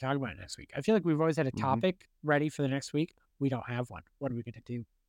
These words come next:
Speaker 1: So, anyway, for now, that's a, that's, that's an us problem. For you, your problem should be finding us on social media. You can find me at Mike Barcode. That's M I K E B A R C O D E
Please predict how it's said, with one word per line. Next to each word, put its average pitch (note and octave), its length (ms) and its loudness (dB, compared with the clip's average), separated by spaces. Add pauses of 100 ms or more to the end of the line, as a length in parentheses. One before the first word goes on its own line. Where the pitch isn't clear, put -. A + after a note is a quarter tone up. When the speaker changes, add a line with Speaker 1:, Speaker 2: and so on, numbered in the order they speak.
(600)
Speaker 1:
So, A#2+ 380 -8 (1160)
anyway, C#3+ 500 2 (140)
for G3+ 180 2
now, F3+ 520 6
that's F#3+ 260 4
a, D3+ 140 2
that's, G#3+ 400 4 (260)
that's G3+ 320 4
an D3 200 2
us E3 240 2
problem. A2+ 580 -2 (600)
For F3+ 220 4
you, D#3+ 640 4
your A#3+ 360 6
problem C#3 480 2
should C3+ 240 -4
be C#3+ 120 2
finding E3 400 2
us C#3+ 160 -4
on B2+ 100 -6
social C3 340 -4
media. A#2+ 400 -4 (420)
You F3 100 0
can F#3+ 180 0
find G#3 280 2
me G3+ 180 4
at D#3+ 120 2
Mike F#3 380 0
Barcode. F3+ 540 2
That's C#3+ 220 -6
M F3 120 0
I E3+ 100 2
K E3+ 180 0
E D#3 260 0
B E3 240 2
A D#3+ 140 2
R D3+ 180 2
C D#3 240 -2
O C#3+ 100 4
D F3 340 -2
E G3 340 0